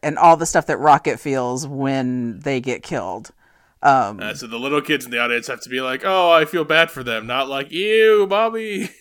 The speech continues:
Speaker 2: <laughs>
Speaker 1: Yeah, there should be no little kids in the audience of this movie, let's be clear.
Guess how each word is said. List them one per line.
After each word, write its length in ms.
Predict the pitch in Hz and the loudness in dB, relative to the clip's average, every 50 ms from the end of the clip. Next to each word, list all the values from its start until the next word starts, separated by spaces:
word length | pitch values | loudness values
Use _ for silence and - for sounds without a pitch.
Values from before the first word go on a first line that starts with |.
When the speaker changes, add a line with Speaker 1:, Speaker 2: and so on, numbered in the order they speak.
| _ _ _ | _ _ _
Speaker 2:
<laughs> 260 | _ _ _ _ _ | _ _ _ _ _
Speaker 1:
Yeah, 300 | - 285 180 147 - - | -4 -2 0 0 -2 -2
there 200 | 202 180 208 214 | -2 0 2 2
should 240 | 214 - - 269 233 | 2 2 0 -2 0
be 140 | - 247 247 | 0 2 2
no 200 | 233 240 233 226 | 6 6 6 6
little 240 | 196 190 202 190 196 | 6 4 2 2 0
kids 260 | 196 - 226 190 175 | 0 0 -2 0 0
in 80 | 185 170 | -2 0
the 80 | 156 156 | 2 4
audience 400 | 139 147 147 143 135 131 127 - | 6 6 6 4 2 -2 -6 -8
of 80 | 143 | -8
this 160 | 127 127 - | -8 -8 -6
movie, 220 | - 131 120 127 123 | -6 -8 -6 -6 -6
let's 180 | 127 123 - | -6 -8 -8
be 100 | - - 123 | -10 -10 -12
clear. 420 | - - 147 117 78 55 - - | -10 -10 -10 -10 -10 -10 -12 -14